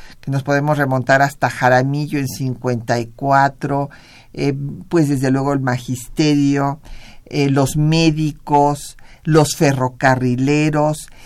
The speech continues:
y todos estos movimientos fueron reprimidos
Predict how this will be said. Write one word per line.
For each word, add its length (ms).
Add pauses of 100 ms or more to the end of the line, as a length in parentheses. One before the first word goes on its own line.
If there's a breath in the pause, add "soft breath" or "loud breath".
(300 loud breath)
y 120
todos 440
estos 480
movimientos 1080
fueron 920
reprimidos 1300